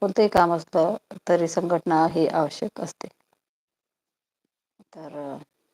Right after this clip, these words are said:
त्याच्यामुळं संघटना आवश्यक आहे. आणि अशा जर आल्या तर आपलं, अ, विषय चालू करू म्हटलं, पण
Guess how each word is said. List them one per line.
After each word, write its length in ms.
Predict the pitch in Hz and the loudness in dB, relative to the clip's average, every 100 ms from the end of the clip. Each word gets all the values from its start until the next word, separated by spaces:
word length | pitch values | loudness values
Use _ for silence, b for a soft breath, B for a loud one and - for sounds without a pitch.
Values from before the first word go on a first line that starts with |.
| _ _ _ | _ _ _
त्याच्यामुळं 500 | 170 165 180 185 185 220 _ _ _ _ _ _ _ _ _ _ _ _ _ _ _ - - - - _ _ _ - _ _ - | 0 2 0 2 2 2 _ _ _ _ _ _ _ _ _ _ _ _ _ _ _ -20 -20 -20 -20 _ _ _ -20 _ _ -12
संघटना 440 | 180 180 165 170 | -8 -2 -2 2
आवश्यक 360 | 156 151 - 160 | 2 2 -4 -6
आहे. 200 | 147 156 175 _ _ _ _ _ _ _ _ _ _ _ _ _ _ _ 196 | -6 -8 -14 _ _ _ _ _ _ _ _ _ _ _ _ _ _ _ _
आणि 400 | 185 185 170 165 - | -18 -12 -10 -10 -4
अशा 260 | 185 185 | 0 2
जर 160 | 185 196 | 6 8
आल्या 240 | 190 185 185 | 8 8 6
तर 100 | 185 | 6
आपलं, 340 | 180 170 190 180 | 6 6 2 4
अ, 640 | 175 165 156 151 143 139 | 6 6 4 2 0 -2
विषय 360 | 151 165 190 | -4 2 2
चालू 260 | 185 196 180 | 6 6 6
करू 240 | 175 180 | 4 2
म्हटलं, 320 | 180 180 185 170 | 2 -2 -2 0
पण 360 | 180 175 175 | 0 -2 -6